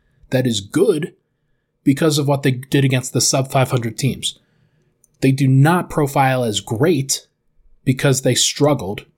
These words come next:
against the above five hundred teams. I think that seems pretty fair. Now, in the clutch, this is kind of where it boils down to, and clutch, clutch net ratings and, and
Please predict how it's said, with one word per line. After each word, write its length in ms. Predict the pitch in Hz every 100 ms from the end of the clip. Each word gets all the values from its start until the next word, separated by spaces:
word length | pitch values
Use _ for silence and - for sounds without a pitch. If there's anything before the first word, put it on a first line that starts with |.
| _ _ -
against 360 | 139 117 127 -
the 80 | 147
above 340 | 143 226 151
five 200 | 139 113
hundred 220 | 113 101
teams. 240 | - 107 110
I 60 |
think 180 | 113 143
that 140 | 135 135
seems 280 | 147 131
pretty 340 | - - 143 123
fair. 420 | - - - - _ _ _ _ _ _ _ _ _ _ _ _
Now, 360 | 139 139 135 -
in 140 | 196
the 80 | 175
clutch, 680 | - - 247 208 185 - - _ _ - - - _ _ _ -
this 200 | 180 214
is 100 | -
kind 180 | 185
of 80 | 180
where 160 | 170 160
it 120 | 151
boils 320 | 156 151 139
down 180 | 151 143
to, 140 | - 160
and 180 | 165
clutch, 540 | - - 240 233 - -
clutch 420 | - 220 214 -
net 200 | 175 175
ratings 580 | 160 160 160 156 156 143
and, 160 | 135 135
and 460 | 139 127 120 -